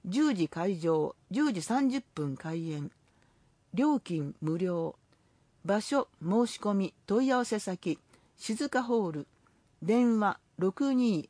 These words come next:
二零零一。新型コロナウイルス感染拡大防止のため、行事などが中止、延期になる可能性があります。事前に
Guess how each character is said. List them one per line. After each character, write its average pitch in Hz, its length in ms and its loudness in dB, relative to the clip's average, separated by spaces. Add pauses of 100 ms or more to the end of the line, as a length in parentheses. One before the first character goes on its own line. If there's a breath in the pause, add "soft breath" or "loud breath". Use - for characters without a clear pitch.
(120)
二 277 360 4
零 233 320 2
零 165 280 -2
一。 - 440 -8 (760)
新 302 320 4
型 262 460 6
コ 262 120 4
ロ 302 100 8
ナ 285 140 6
ウ 269 140 4
イ 269 60 6
ル 233 100 4
ス 175 200 -2
感 277 280 4
染 269 260 4
拡 240 260 2
大 226 180 6
防 208 200 4
止 208 140 0
の 202 140 2
た 185 160 -2
め、 180 200 -2 (540 soft breath)
行 302 240 8
事 254 140 4
な 190 140 6
ど 175 120 4
が 160 200 4 (120)
中 262 220 4
止、 - 360 0 (360 soft breath)
延 262 220 6
期 277 140 2
に 277 120 6
な 262 120 6
る 208 100 2
可 175 140 0
能 220 200 4
性 220 240 2
が 214 140 4
あ 214 60 2
り 196 100 -2
ま 196 180 0
す。 - 180 -10 (600 soft breath)
事 202 160 4
前 285 200 8
に 262 280 4